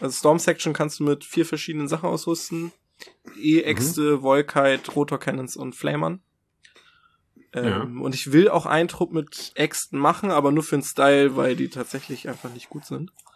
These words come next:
Speaker 1: Also was heißt nicht
Speaker 2: Ach,
Speaker 1: gut?
Speaker 2: schade.
Speaker 1: Also sie sind gute Nahkämpfer, aber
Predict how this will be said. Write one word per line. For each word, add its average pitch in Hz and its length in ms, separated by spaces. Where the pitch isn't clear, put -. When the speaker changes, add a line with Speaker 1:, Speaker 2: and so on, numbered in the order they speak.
Speaker 1:
Also 127 160
was 131 120
heißt 147 180
nicht 139 180
Speaker 2:
Ach, - 40
Speaker 1:
gut? 175 240
Speaker 2:
schade. 85 160
Speaker 1:
Also 143 260
sie 156 120
sind 190 220
gute 160 220
Nahkämpfer, 180 680
aber 139 600